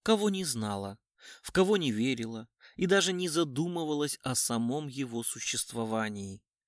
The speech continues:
Просила о снисхождении, как дети просят о прощении, не до конца понимая, в чем их вина. Разница лишь в том,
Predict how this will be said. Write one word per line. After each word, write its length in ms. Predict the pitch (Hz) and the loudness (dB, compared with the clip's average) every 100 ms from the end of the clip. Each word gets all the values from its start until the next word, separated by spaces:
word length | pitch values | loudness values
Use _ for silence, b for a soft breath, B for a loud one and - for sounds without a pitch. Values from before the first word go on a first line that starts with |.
| B B B | B B B
Просила 480 | - 156 - 185 165 | -2 0 2 2 0
о 160 | - 135 | 0 0
снисхождении, 1160 | - 135 127 - 123 110 117 113 104 98 95 - B B B | -2 -2 -4 -4 -4 -4 -2 -2 -2 -6 -10 -14 B B B
как 300 | - 131 - - | -2 -2 -4 -14
дети 400 | 110 127 117 110 | -2 0 0 -4
просят 460 | 123 151 143 131 - | -4 -2 -2 -4 -6
о 100 | 120 | -6
прощении, 920 | - 113 - - 107 98 98 95 113 B B B | -4 -2 0 0 -2 -4 -6 -8 -12 B B B
не 100 | 175 | 2
до 100 | 190 | 2
конца 300 | 208 196 208 | 4 6 4
понимая, 800 | 180 156 147 143 156 175 160 156 _ _ | 4 -2 -2 -2 -2 0 -2 -6 _ _
в 100 | - | -2
чем 220 | - 196 | 0 0
их 300 | - 135 - | -4 -8 -8
вина. 460 | 120 120 110 98 92 _ _ _ _ _ _ _ _ _ _ _ - | -8 -6 -4 -6 -8 _ _ _ _ _ _ _ _ _ _ _ 0
Разница 720 | 190 208 180 190 - 175 170 | 4 4 2 -2 -2 -2 -2
лишь 340 | 135 131 - - | -2 0 0 -2
в 160 | - - | -8 -4
том, 360 | 185 170 107 | -2 -2 -4